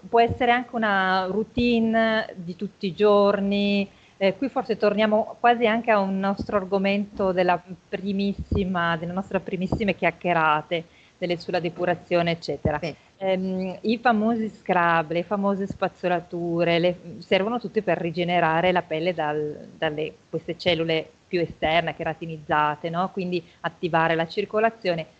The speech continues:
Speaker 1: Quindi anche quella che può essere una semplice routine giornaliera, che magari anche al-, alle ragazze più giovani piace di più, già questo fa tanto, fa tanto per la pelle. Certo che se poi, eh, ci andiamo a, ehm,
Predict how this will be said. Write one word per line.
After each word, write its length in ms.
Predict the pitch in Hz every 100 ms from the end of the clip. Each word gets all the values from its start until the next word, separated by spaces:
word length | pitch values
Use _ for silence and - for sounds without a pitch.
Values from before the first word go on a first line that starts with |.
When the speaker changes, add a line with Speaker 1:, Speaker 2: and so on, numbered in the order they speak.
| _ _
Speaker 1:
Quindi 220 | - 294 220
anche 220 | 220 247
quella 220 | 196 196
che 120 | 196
può 160 | 196 196
essere 420 | 185 170 175 165
una 300 | 160 170 170 -
semplice 520 | 180 180 202 - 180
routine 880 | 185 180 - 202 180 156 151 147 - 147
giornaliera, 880 | 170 170 175 175 185 185 165 151 143
che 100 | 185
magari 220 | 190 208
anche 180 | 196 185
al-, 200 | 170 165 - _ _ _
alle 140 | 160 160
ragazze 360 | 165 165 170
più 160 | - 175
giovani 480 | 156 160 160 156 156
piace 300 | 160 151 208
di 120 | 208
più, 300 | - 160 160 - _ -
già 160 | 202
questo 300 | 190 180 -
fa 160 | 175 156
tanto, 580 | 156 147 151 156 151 151
fa 100 | 165
tanto 320 | 160 156 156
per 200 | 156 156
la 100 | 151
pelle. 480 | 147 156 - - 160 - _ _ - _ _ _ _ -
Certo 280 | 226 226
che 100 | 214
se 120 | 180 196
poi, 600 | - 208 185 165 156 151
eh, 260 | 175 170
ci 400 | 170 - 180 175
andiamo 840 | 170 170 175 185 180 165 165 160 156
a, 560 | 160 170 175 170 165 170
ehm, 1120 | 160 156 156 156 156 160 160 160 - 143